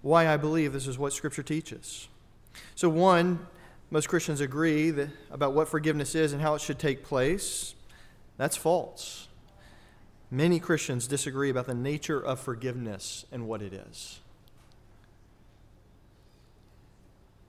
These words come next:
And what about the second question? Forgiveness is primarily a feeling that is private or individual. It's something that goes on within my heart and mind.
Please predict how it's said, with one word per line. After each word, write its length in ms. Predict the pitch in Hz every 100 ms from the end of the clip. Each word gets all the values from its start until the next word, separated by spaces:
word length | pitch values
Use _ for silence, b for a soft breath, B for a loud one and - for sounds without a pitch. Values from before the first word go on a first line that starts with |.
| - - - - -
And 80 |
what 60 | 147
about 140 | 147
the 60 | 135
second 200 | 180 156
question? 280 | 143 110 117
Forgiveness 500 | 147 147 165 160 151
is 100 | 139
primarily 500 | 165 151 160 156 147
a 40 |
feeling 420 | 147 165 156 156
that 100 | 143
is 100 | 131
private 460 | 131 - 147 160 165
or 100 | 127
individual. 680 | 151 139 131 143 175 160 127
It's 100 | -
something 300 | 147 139 139
that 100 | 127
goes 300 | 143 143 135
on 300 | 143 147 147
within 240 | 120 127
my 200 | 113 127
heart 240 | 135 147 147
and 140 | 131
mind. 480 | 127 139 170 220